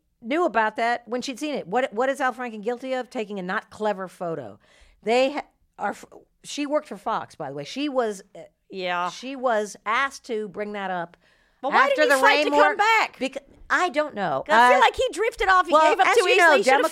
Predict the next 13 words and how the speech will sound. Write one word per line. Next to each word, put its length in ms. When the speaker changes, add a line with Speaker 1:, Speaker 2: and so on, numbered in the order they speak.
Speaker 1:
Democrats 340
love 320
throwing 380
their 120
own 180
under 200
the 80
bus 280
as 160
Republicans 560
double 220
down 340
on, 180